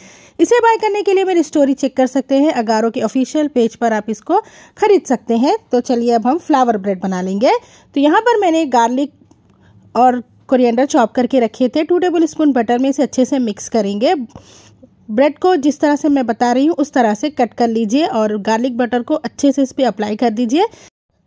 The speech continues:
सारे कॉर्नर्स को लेकर एक दूसरे पर मर्ज कर देंगे और इस तरह से टक कर देंगे। अब इसके ऊपर रख देंगे चीज़। अब मैंने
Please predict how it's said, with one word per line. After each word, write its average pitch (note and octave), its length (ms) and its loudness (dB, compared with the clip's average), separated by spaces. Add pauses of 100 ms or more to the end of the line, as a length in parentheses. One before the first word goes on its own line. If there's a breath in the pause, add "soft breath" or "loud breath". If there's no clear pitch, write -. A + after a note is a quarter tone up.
सारे D#4+ 260 0
कॉर्नर्स F4+ 380 0
को F4 120 0
लेकर D4 320 2
एक B3+ 200 0
दूसरे C4 260 0
पर B3 200 -2
मर्ज G#3+ 260 -4
कर B3 160 0
देंगे A#3+ 200 -2
और C4 60 2
इस C4 100 -4
तरह A3+ 140 0
से D#4 160 -2
टक - 320 -2
कर G#3+ 120 2
देंगे। A3 280 -2
अब C#4 80 0
इसके B3 220 -2
ऊपर C#4 240 0
रख C4 120 -2
देंगे C4 340 0
चीज़। C#4 500 -2
अब A3+ 180 -6
मैंने C4+ 340 0